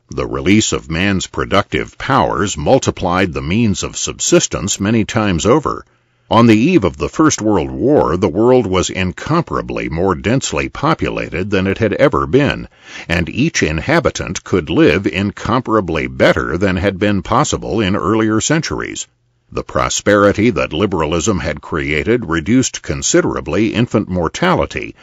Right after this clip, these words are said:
which had been the pitiless scourge of earlier ages, and, as a result of the improvement in living conditions, lengthened the average span of life.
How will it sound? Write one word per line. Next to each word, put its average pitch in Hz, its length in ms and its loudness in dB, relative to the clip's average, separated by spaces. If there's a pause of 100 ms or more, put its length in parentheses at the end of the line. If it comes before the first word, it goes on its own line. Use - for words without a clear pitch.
(260)
which 85 160 2
had 65 220 0
been 90 200 0
the 73 120 -2
pitiless 95 480 -2
scourge 69 640 0
of 67 240 -6
earlier 73 480 2
ages, - 540 -6 (340)
and, 73 340 0
as 69 220 -2
a 71 60 -4
result 87 480 2
of 60 100 -6
the 62 160 -6
improvement 85 600 0
in 67 140 -4
living 69 360 2
conditions, 62 800 -6
lengthened 104 540 0
the 85 200 2
average 104 440 0
span 117 340 0
of 104 120 0
life. 127 440 0